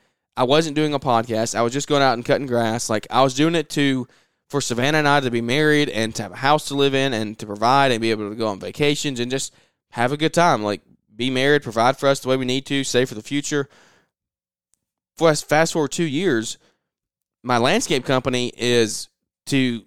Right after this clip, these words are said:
obviously pay the bills, to send us on vacation. Uh, but we're, we're doing it,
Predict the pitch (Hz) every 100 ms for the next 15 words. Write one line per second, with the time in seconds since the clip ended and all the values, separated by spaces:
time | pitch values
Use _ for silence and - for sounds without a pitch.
0 | - 127 151 151 127 - 127 113 120 165
1 | 165 160 - - 135 120 98 98 - 156
2 | 151 156 143 135 _ _ - 110 113 107
3 | - 123 139 135 - 117 147 120 143 131
4 | 151 202 180 -